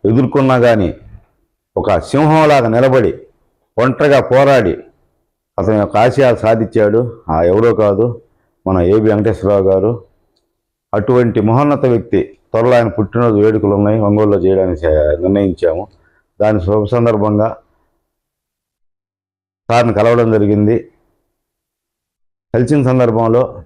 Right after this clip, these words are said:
చాలా విషయాలు, లా అండ్ ఆర్డర్ కావచ్చు, పార్టీ పదవులు, అన్నిటి మీద చర్చించడం జరిగింది. చాలా సానుకూలంగా స్పందించాడు సారు.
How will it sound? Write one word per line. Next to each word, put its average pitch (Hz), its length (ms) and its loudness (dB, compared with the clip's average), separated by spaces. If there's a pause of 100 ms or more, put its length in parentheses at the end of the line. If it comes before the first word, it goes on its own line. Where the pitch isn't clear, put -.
(100)
చాలా 107 180 2
విషయాలు, 104 400 2
లా 104 160 2
అండ్ 107 160 0
ఆర్డర్ 98 240 0
కావచ్చు, 98 460 0
పార్టీ 98 380 -2
పదవులు, 95 440 0 (400)
అన్నిటి 104 240 0
మీద 104 160 0
చర్చించడం 95 680 -2
జరిగింది. 92 540 0 (340)
చాలా 87 440 0 (100)
సానుకూలంగా 98 520 0
స్పందించాడు 95 580 -2
సారు. 92 400 -2